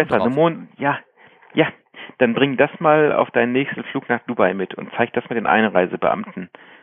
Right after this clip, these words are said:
Speaker 1: Oder wenn du jemanden nicht magst, dann pack den das in die Tasche und gib dem Beamten einen Tipp und film das mal.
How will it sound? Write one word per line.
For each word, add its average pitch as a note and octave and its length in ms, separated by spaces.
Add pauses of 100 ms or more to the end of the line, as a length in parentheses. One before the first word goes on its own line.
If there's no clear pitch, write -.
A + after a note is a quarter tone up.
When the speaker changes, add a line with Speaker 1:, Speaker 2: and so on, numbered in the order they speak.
(840)
Speaker 1:
Oder A#2+ 160
wenn C#3 120
du C3+ 200
jemanden C#3 300
nicht B2+ 140
magst, D#3+ 280
dann D#3+ 100
pack - 180
den D3 120
das C3 140
in C3 60
die A#2+ 80
Tasche - 300
und D3 200
gib - 160
dem B2 120
Beamten B2+ 320
einen A#2 120
Tipp - 280
und A#2 180
film G#2+ 220
das F2+ 200
mal. - 320